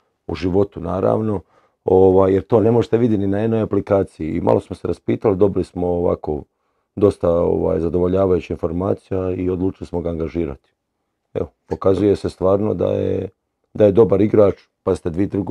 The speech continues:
tisuće drugo godište gdje sad već imam upita za njega u smislu za ljeto ili dalje za prodaju.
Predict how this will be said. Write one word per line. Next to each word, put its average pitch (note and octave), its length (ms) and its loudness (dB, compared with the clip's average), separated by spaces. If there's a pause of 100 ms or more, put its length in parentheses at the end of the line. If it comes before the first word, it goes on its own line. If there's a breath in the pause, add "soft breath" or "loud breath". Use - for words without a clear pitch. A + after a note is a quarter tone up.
(280)
tisuće F#2+ 240 -4
drugo F#2+ 180 2
godište F#2 320 0
gdje E2+ 120 -4
sad F#2 220 -2
već G#2 200 -2
imam G#2 240 0
upita - 380 -4
za F2 120 -4
njega F2+ 320 -4 (460)
u F2 60 -6
smislu F2 400 -6
za E2 120 -2
ljeto F2+ 380 0
ili E2 160 -4
dalje E2+ 280 -2
za D#2 100 -8
prodaju. D2+ 280 -10